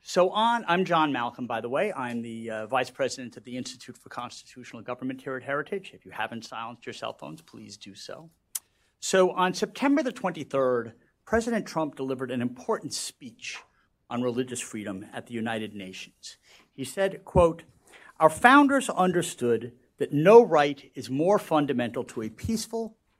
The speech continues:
prosperous, and virtuous society than the right to follow one's religious convictions." He added that, "Too often, people in positions of power preach diversity while silencing, shunning, or censoring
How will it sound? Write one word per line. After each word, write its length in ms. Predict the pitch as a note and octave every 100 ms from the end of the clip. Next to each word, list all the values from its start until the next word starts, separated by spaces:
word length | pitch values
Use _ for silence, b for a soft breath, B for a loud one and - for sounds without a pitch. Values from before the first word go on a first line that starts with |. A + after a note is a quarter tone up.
| _
prosperous, 600 | - D#3 - E3 D3+ - -
and 180 | A#2
virtuous 460 | A2+ C#3 - C#3 B2+
society 680 | C#3+ - G2 G2 F#2+ F#2+ - _ _ _ _
than 140 | - D#3+
the 80 | E3
right 240 | D#3+ D#3+
to 60 | E3
follow 400 | C3+ A#2+ A2+ A#2
one's 440 | A#2+ A#2 A2 G#2
religious 480 | B2 G2 - G2 - _
convictions." 760 | A2+ A2 - - D2+ - - _ _ B B B
He 200 | B G#3+
added 400 | G#3 A3+ B3 B2
that, 320 | - F2+ G#2 - _ B B -
"Too 260 | - D4
often, 600 | F#3+ D3+ B2 - A#2 A#2+ b b _
people 380 | A#3 A#3 A#3+ G#3+
in 220 | D3+ C3+
positions 480 | B2 D#3 E3+ G#3 F#3
of 120 | -
power 480 | C3+ G2+ G2 G#2 - _ _
preach 480 | - D#4 - - -
diversity 680 | C3+ F3 E3+ - F2+ G2+ - _ b b
while 220 | F3 E3
silencing, 800 | D#3+ G3 G3 G#3+ G#3+ - A3 G3+
shunning, 600 | - - D#3 D3 C#3+ C#3+ - _ _
or 140 | C#3+
censoring 720 | C3 - E3 - A2+ G#2 A2